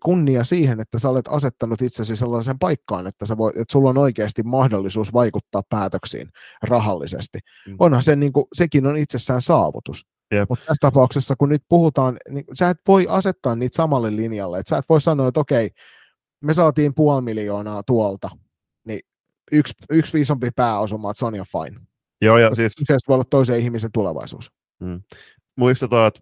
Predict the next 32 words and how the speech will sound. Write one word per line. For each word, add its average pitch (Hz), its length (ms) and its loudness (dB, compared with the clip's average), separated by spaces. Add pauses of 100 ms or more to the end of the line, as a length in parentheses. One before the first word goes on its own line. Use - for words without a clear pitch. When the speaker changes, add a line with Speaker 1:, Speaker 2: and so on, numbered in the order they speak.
Speaker 2:
viime 113 260 0
syksyn 98 580 -4 (840)
Black 107 240 2
Boxissa 98 360 -2
pelattiin, 95 640 0
äh, - 800 -10
E 123 120 2
F 127 40 -6
T, - 120 -10 (400)
siellä 90 180 -2
oli 90 180 -2 (320)
niinku 95 260 -4 (380)
maailman 98 260 2
kärkinimi 90 520 0
pelaamassa, 90 600 -2 (400)
niin 87 200 -4 (180)
mitä 107 280 0
se 110 120 -8
kertoo 101 460 2
oikeasti 90 360 0
Black 95 300 -2
Boxista, - 440 -10
että, - 360 -10
että - 140 -12 (340)
siellä 98 140 2
maajoukkuepelaajat 90 840 0
oikeasti 85 380 -4
pitää 90 300 -4
sitä 82 260 -8 (160)
paikkaa 90 400 0
ihan 87 180 -4
vitsinä. 90 420 -6